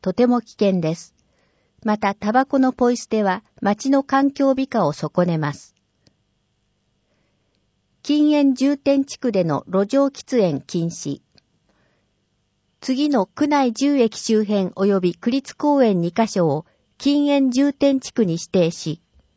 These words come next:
駅周辺では通勤通学で混雑する朝と夕方の時間帯、公園では日中の時間帯に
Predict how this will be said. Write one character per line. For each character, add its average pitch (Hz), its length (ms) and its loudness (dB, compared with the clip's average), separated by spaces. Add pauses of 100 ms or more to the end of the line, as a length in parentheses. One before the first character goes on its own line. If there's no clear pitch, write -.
(240)
駅 285 220 -4
周 262 260 -2
辺 240 280 0
で 214 100 2
は 170 220 -2 (100)
通 285 240 -4
勤 285 260 -2
通 277 220 -4
学 269 240 -2
で 254 140 -2
混 277 260 2
雑 208 260 -2
す - 140 -8
る 160 220 -2
朝 247 260 0
と 196 140 -2
夕 220 200 2
方 226 280 0
の 190 120 0
時 175 120 -8
間 175 360 -2
帯、 135 240 -4 (640)
公 285 260 2
園 277 220 4
で 254 140 4
は 180 240 0
日 190 240 -2
中 285 180 2
の 269 160 2
時 254 100 -4
間 233 320 -2
帯 214 220 0
に 196 240 -2